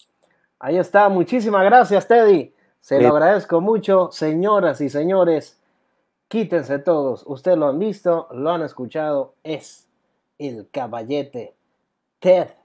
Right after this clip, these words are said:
Speaker 1: Ted Higuera. Muchísimas gracias.
Speaker 2: Un saludo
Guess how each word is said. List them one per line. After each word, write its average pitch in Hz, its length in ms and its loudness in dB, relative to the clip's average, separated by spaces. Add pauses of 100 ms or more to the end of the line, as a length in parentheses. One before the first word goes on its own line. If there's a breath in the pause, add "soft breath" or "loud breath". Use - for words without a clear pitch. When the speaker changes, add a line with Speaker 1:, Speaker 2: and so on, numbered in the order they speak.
(720)
Speaker 1:
Ted 170 220 2
Higuera. 131 380 -2
Muchísimas 156 540 -4
gracias. 165 600 -2
Speaker 2:
Un 160 120 0
saludo 180 300 6